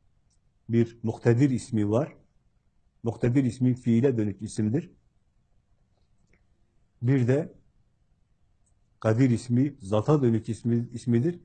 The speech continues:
Bir de Allah'ın Kadir ismi vardır. Bir Y harfi var orada. Üç isim Esma-ül Hüsna listesinde var. O da ikisini birden kapsıyor. Sıra ona geldiğinde de onu anlatacağız inşallah.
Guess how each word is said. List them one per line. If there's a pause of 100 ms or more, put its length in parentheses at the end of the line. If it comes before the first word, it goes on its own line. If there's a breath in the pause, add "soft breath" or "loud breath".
(320 soft breath)
Bir
de
Allah'ın
Kadir
ismi
vardır. (720)
Bir
Y
harfi
var
orada. (200)
Üç
isim
Esma-ül
Hüsna
listesinde
var. (800 soft breath)
O
da
ikisini
birden
kapsıyor. (1160)
Sıra
ona
geldiğinde
de
onu
anlatacağız
inşallah.